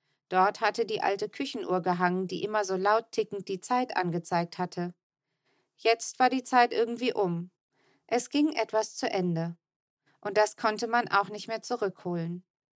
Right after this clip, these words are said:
Nach einer Weile sagte Papa, „Setzt euch doch mal bitte auf die Treppe, Kinder. Mama und ich wollen was mit euch besprechen.“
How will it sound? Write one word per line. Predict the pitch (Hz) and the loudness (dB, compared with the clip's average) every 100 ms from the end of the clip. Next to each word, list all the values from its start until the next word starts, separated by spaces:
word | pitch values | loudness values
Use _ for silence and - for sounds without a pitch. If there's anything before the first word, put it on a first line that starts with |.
| _ _ _ _ _ - | _ _ _ _ _ -6
Nach | 226 | 0
einer | 240 247 254 | 4 4 6
Weile | 262 277 294 | 6 4 2
sagte | 277 220 - | 0 -2 -4
Papa, | 196 220 214 214 214 _ _ _ _ | -4 -2 0 -4 -6 _ _ _ _
„Setzt | - 302 - | 0 0 0
euch | 254 - | -2 2
doch | 220 220 | 2 2
mal | 208 | 0
bitte | 190 240 226 | 0 2 0
auf | 196 | 0
die | - 190 | -2 -4
Treppe, | - 226 220 | 0 0 0
Kinder. | - 175 160 156 170 | -6 -4 -4 -6 -6
Mama | 202 240 294 247 | 0 4 4 2
und | 226 | 0
ich | 220 - | -6 0
wollen | 196 208 214 | 4 4 6
was | 226 226 | 2 2
mit | 233 | -2
euch | - 170 - | 0 0 -2
besprechen.“ | 202 - 180 175 156 160 | -10 -4 -4 -2 -6 -8